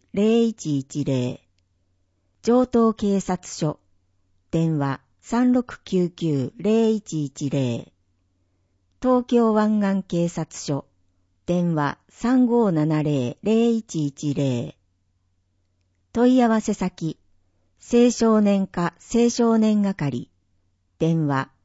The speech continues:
三六四七九八一三。ファックス、三六四七八四七四。十六、高等ユーステップ、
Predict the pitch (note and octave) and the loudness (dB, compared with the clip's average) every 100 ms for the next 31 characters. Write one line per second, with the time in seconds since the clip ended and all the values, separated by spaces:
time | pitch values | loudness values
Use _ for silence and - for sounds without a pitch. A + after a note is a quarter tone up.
0 | _ _ - A#3+ B3 A#3+ F#3 F3 E3 E3 | _ _ -2 2 2 2 0 0 0 0
1 | D#3 C#3+ A#2 - - A#3 A#3+ A3+ A3+ - | 0 0 -4 -8 -6 0 0 0 -6 -4
2 | D#3+ D3 - - C#3+ A2 - _ _ _ | -6 -6 -10 -8 -6 -6 -10 _ _ _
3 | _ _ _ _ - G3+ - - C3+ - | _ _ _ _ -6 -6 -8 -10 -10 -10
4 | _ _ _ _ - A3 A#3+ B3 A#3 F3+ | _ _ _ _ -6 0 2 2 2 0
5 | F3 E3+ E3 D#3+ C#3 A2+ _ _ - D#3 | 2 0 -2 -2 -2 -4 _ _ -10 -6
6 | - A#3 A3+ F3 D3 C#3+ C#3+ C3 A#2 - | 0 2 2 2 0 0 0 0 -2 -6
7 | _ _ _ _ _ _ _ _ _ _ | _ _ _ _ _ _ _ _ _ _
8 | _ _ _ _ _ _ _ _ _ _ | _ _ _ _ _ _ _ _ _ _
9 | _ _ _ _ _ _ _ - A3+ A#3+ | _ _ _ _ _ _ _ -2 0 2
10 | A3 G3+ - F#3 F3+ _ _ _ _ _ | 2 0 0 -4 -4 _ _ _ _ _
11 | _ _ - B3+ C4+ C4 B3+ B3 B3 A3+ | _ _ 0 4 4 4 2 4 4 4
12 | A3+ A3+ - - G3 - - C#3 B2 | 2 0 -4 -4 -4 -4 -8 -6 -6